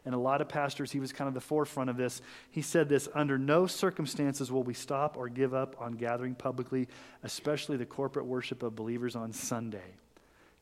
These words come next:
God's sovereignty is higher than any secular authority, and the church's mission and the Bible's teaching on not neglecting to gather together is higher than any secular law." And I'll go on and read the rest.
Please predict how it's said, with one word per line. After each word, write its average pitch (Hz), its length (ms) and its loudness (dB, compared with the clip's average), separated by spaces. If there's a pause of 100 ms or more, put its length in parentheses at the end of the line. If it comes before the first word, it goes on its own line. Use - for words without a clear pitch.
God's 143 360 6
sovereignty 151 680 2
is 127 140 -4
higher 139 340 0
than 123 160 -2
any 143 360 0
secular 143 420 -2
authority, 123 500 -2 (260)
and 113 120 -6
the 107 40 -6
church's 143 440 -4
mission 131 400 -2
and 123 100 -8
the 110 80 -6
Bible's 120 360 -6
teaching 123 480 -4 (260)
on 110 160 -6
not 120 240 -2
neglecting 127 380 -2
to 131 40 -2
gather 120 300 -4
together 110 500 -4 (220)
is 117 160 -8
higher 120 420 -4 (100)
than 110 140 -8
any 113 360 -6
secular 104 600 -8
law." 95 300 -12 (1800)
And 135 120 4
I'll 165 60 6
go 190 160 6
on 196 120 6
and 156 100 4
read 165 140 8
the 139 120 4
rest. 139 500 0